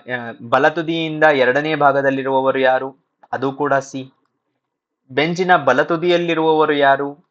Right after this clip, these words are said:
ಅದು ಡಿ ಅಲ್ವಾ? So ಬೆಂಚಿನ ಬಲತುದಿ ಯಾವುದು? ಇದು. ಬೆಂಚಿನ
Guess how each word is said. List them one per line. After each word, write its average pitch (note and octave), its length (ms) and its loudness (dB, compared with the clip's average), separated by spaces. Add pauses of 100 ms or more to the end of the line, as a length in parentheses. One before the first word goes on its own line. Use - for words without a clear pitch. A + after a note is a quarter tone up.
(100)
ಅದು B2 280 -6
ಡಿ A#2+ 380 -12 (840)
ಅಲ್ವಾ? B2 340 -4 (360)
So B2+ 160 0
ಬೆಂಚಿನ D3+ 360 -2
ಬಲತುದಿ C#3+ 520 -2
ಯಾವುದು? C#3+ 500 0
ಇದು. A2+ 340 -12
ಬೆಂಚಿನ D3+ 480 -6